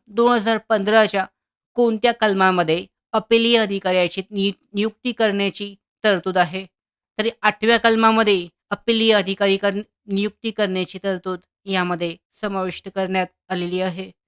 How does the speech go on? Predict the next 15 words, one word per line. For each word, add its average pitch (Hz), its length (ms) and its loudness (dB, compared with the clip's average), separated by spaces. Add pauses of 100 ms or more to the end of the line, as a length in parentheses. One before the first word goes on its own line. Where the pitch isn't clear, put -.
(580)
प्रश्न 202 240 -2
क्रमांक 196 400 2
पंधरावा, 196 760 4 (720)
महाराष्ट्र 202 580 6 (360)
लोकसेवा 233 640 2
हक्क 262 260 -2
अधिनियम 208 480 2 (240)
दोन 233 240 4
हजार 214 220 4
पंधराच्या 196 720 4 (280)
प्रभावीपणे 190 800 2 (400)
अंमलबजावणी 226 760 6
करण्यासाठी 185 680 0 (180)
राज्य 202 300 4
शासनाकडून 202 680 -2